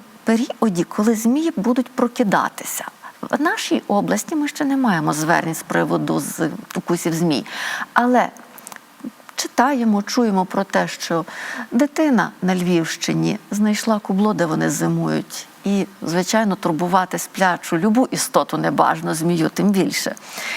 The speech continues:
От, е, в Хмельницькій області вже маємо перше зареєстроване таке звернення. Ночі стають тепліші. Будемо сподіватися, що це були вже останні наші заморозки. Зараз всі ночі будуть в районі сім-вісім градусів тепла,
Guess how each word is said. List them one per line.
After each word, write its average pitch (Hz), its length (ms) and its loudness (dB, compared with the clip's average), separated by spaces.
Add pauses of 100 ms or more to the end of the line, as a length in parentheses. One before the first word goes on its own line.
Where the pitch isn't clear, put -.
(340)
От, 185 380 0
е, 180 80 4 (360)
в 208 40 -6
Хмельницькій 247 680 2
області 196 500 0
вже 190 140 0
маємо 190 300 2
перше 185 440 -2
зареєстроване 175 600 0
таке - 220 -4
звернення. 170 640 0 (1900)
Ночі 254 360 2
стають 196 580 -2
тепліші. 170 580 -2 (460)
Будемо 320 320 2
сподіватися, 240 560 2
що 202 340 0 (260)
це - 140 4
були 202 160 2
вже 196 200 0
останні 190 460 0
наші 180 300 0
заморозки. 196 800 0 (120)
Зараз 302 460 0
всі - 360 2 (180)
ночі 233 360 2
будуть 196 240 2
в - 20 -2
районі 196 240 2
сім-вісім 196 580 0
градусів 175 580 0
тепла, - 380 0